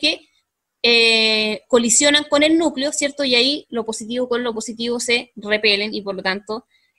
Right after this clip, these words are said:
eh, se, se deben devolver. Bien, avancemos un poquito más.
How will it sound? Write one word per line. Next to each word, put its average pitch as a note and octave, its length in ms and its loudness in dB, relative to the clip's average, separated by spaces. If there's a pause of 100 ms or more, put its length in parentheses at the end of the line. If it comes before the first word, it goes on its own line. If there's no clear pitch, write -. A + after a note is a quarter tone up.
(140)
eh, G3 760 2
se, G3 460 -2
se G#3 160 0
deben G#3+ 440 -2
devolver. A3 400 0 (2250)
Bien, G#3 180 -8 (100)
avancemos D4+ 440 -2
un E4 100 -4
poquito D#4 320 -6
más. D4+ 360 -2